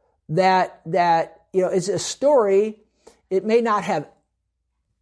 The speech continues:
it may not have actually happened, but it's a story that illustrates a spiritual truth. Now, I, I, I suppose saying that, we could go back here to this rich fool.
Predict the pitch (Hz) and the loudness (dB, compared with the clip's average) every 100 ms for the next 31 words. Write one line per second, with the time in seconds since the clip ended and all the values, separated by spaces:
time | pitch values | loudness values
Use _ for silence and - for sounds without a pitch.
0 | _ _ - - - - - - _ 208 | _ _ -12 -10 -8 -12 -18 -20 _ 0
1 | 233 254 226 196 202 - - 214 254 - | 2 2 0 -2 -4 -6 -2 0 0 -4
2 | - 233 202 196 180 _ _ - 208 196 | 0 2 2 0 -4 _ _ -10 -8 -6
3 | 190 202 202 220 - _ - 202 190 165 | -6 -6 -4 -8 -12 _ -2 0 2 -2
4 | - - 233 233 202 180 240 240 - 226 | -4 2 4 4 2 0 2 2 2 0
5 | 208 - - - 220 202 175 - - 269 | -2 -2 -12 0 2 2 -4 -10 -4 2
6 | 208 196 - - 226 202 180 - _ _ | 2 0 -12 -6 0 0 0 -8 _ _
7 | _ _ - - - 226 - 262 269 196 | _ _ -2 -2 0 -2 0 0 0 -2
8 | 262 330 240 - - 294 226 190 175 254 | 0 2 2 2 -2 -2 0 0 0 0
9 | 262 233 214 196 208 277 - 214 196 190 | -2 0 2 2 2 0 0 2 2 0
10 | 185 170 185 214 208 - 294 247 202 214 | 0 -2 0 0 0 -6 0 2 2 0